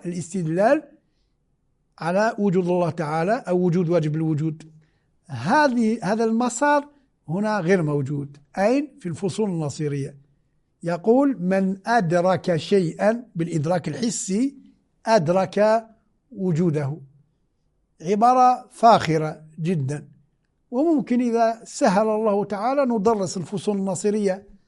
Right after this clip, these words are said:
في ستين حلقة أو أقل أو أكثر، بتحليل عميق جدًا يكون مقدمة لهذا الكتاب. يقول: "من أدرك شيئًا بالإدراك الحسي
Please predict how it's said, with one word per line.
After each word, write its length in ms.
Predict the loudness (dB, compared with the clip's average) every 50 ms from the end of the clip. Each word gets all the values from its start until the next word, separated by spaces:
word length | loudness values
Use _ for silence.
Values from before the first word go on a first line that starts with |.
| _ _ _ _ _ _ _
في 120 | _ -10 -6
ستين 420 | -4 -4 -4 -4 -2 -4 -4 -4
حلقة 400 | -2 -2 -4 -4 -2 -2 -2 -2
أو 260 | -2 0 -2 -4 -2
أقل 300 | -2 -6 -4 -4 -4 -4
أو 160 | -4 -4 -4 -4
أكثر، 360 | -4 -4 -4 -4 -4 -4 -6 -20 _ _ _ _ _ _ _ _ _ -10
بتحليل 1700 | -6 -4 -2 -2 0 0 -2 -2 -4 -6 -12 -20 -20 -20 _ _ _ _ _ _ -10 -10 -8 -4 -4 -2 0 0 2 2 0 0 -2 -4
عميق 500 | -2 -2 0 2 2 2 2 0 0 -2
جدًا 280 | -4 -4 -4 -4 -4 -4
يكون 420 | -4 -4 -4 -6 -6 -6 -6 -4
مقدمة 720 | -4 -4 -4 -6 -6 -4 -4 -4 -2 -4 -4 -4 -4 -6
لهذا 1500 | -6 -6 -6 -6 -6 -8 -10 -12 _ _ _ _ _ _ _ _ _ _ _ _ _ -8 -6 -4 -2 0 0 0 -2 -2 -6 -4
الكتاب. 580 | -2 -2 -2 -2 -4 -10 -10 -10 -8 -10 -10 -12 -14 -20 _ _ _ _ _ _ _ _ _ _ _ _ _ _ _ _ _ _ _ _ _ _ _ _ _ _ _ _ _ -6
يقول: 360 | -6 -6 -2 0 0 0 2
"من 340 | 2 0 0 -2 -4 0 2
أدرك 600 | 2 2 4 2 2 2 2 0 0 0 0 0
شيئًا 440 | 0 0 2 2 2 2 0 -4 -6
بالإدراك 580 | -6 -6 -6 -4 -4 -4 -2 -2 -2 -2 -4
الحسي 640 | -6 -8 -6 -6 -8 -6 -4 -4 -2 -2 -2 -4